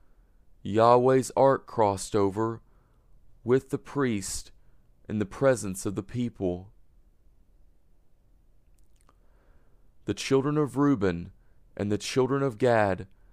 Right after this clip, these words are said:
and the half tribe of Manasseh crossed over armed before the children of Israel,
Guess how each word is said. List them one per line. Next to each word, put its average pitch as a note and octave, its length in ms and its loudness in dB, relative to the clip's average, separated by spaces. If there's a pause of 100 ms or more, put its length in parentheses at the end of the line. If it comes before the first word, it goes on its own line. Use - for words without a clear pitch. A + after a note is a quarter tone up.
(460)
and G#2+ 120 0
the G#2+ 100 0
half B2 340 0
tribe A#2 360 4
of A2+ 120 2
Manasseh G#2+ 760 -2 (1040)
crossed C3+ 480 0
over C3 320 4
armed A#2+ 440 2
before G#2 340 -2
the G#2+ 80 -2
children B2+ 440 -2
of A#2+ 140 -4
Israel, F#2+ 720 0